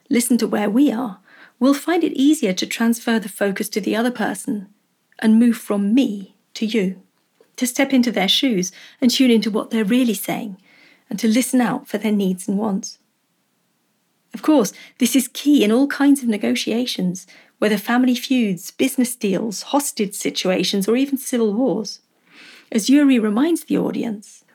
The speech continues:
we think of negotiation as being about talking, but in fact it's really about listening.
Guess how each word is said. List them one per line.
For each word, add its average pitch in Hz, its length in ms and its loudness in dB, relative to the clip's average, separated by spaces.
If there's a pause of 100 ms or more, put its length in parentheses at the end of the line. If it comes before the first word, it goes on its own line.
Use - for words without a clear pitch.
we 233 140 4
think 339 240 0
of 240 80 0
negotiation 208 800 0
as 190 100 -2
being 185 240 0
about 190 300 -6
talking, 220 580 -4 (400)
but 214 160 -2
in 240 80 6
fact - 420 -4
it's - 180 -8
really 208 240 0
about 202 260 -4
listening. 214 460 -6